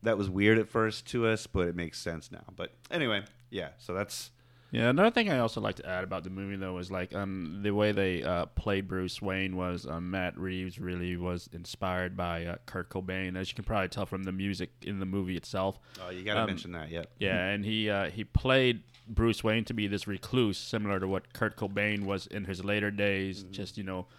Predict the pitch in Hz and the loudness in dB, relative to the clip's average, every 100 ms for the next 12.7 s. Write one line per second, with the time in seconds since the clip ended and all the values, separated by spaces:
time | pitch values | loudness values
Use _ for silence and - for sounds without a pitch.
0 | - - - - 92 87 90 - - - | -20 -20 -12 -4 -2 -2 -6 -10 -10 -8
1 | 92 110 110 98 101 98 92 92 92 95 | 0 2 4 2 -2 -4 -4 -6 -4 0
2 | 98 95 101 95 - 92 90 90 90 - | 2 2 0 -2 -6 -8 -6 -4 -6 -6
3 | 95 101 95 - - - - 101 - 107 | -4 0 0 -2 -10 -20 -10 -8 -4 -2
4 | 101 110 98 85 98 95 98 95 95 87 | -2 0 -2 0 -2 -2 -2 -2 -2 -2
5 | 92 87 95 92 - 98 92 - - - | -4 -2 2 2 0 -2 -2 -4 -20 -12
6 | 92 87 - - 110 - 95 101 101 85 | -8 -8 -8 -2 -2 -2 -2 0 0 0
7 | 87 85 82 82 85 82 80 85 90 - | -4 -4 -6 -6 -6 -6 -6 -8 -8 -8
8 | 90 76 - - - - - - - 185 | -8 -6 -10 -16 -20 -20 -18 -16 -6 -4
9 | - - 120 120 117 92 90 92 95 98 | -4 -8 -6 -2 0 0 0 -2 -4 -6
10 | 92 90 87 80 78 - 85 80 85 80 | -6 -2 -2 -2 -6 -8 -8 -6 -8 -8
11 | 69 - - - - - - - 98 92 | -10 -18 -20 -20 -20 -20 -20 -4 2 4
12 | 101 90 85 85 78 76 | 6 6 4 2 2 2